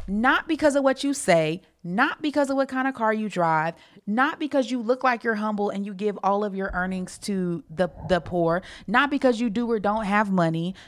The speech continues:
not because of what somebody else said, not because of how many Bibles you have in your house, by the way that you live, okay?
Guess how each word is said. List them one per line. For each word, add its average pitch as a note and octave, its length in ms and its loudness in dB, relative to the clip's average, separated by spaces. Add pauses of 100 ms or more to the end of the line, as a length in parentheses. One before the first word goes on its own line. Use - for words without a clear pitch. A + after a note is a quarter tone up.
not B3 240 0
because C4 260 -2
of A#3+ 80 -4
what B3 160 -2
somebody A#3 400 -2
else G#3+ 200 -4
said, F3+ 420 0
not A3 220 2
because C4 220 -4
of B3 60 -2
how A#3+ 140 -2
many A#3+ 160 -2
Bibles G#3+ 340 0
you A3 80 -2
have G#3 220 0
in G#3+ 80 -2
your A3 140 -2
house, E3 400 -2 (320)
by G3+ 180 4
the G3 140 0
way A#3+ 560 0
that A3+ 540 0
you A3 440 -4 (140)
live, F3 960 4
okay? A3+ 560 0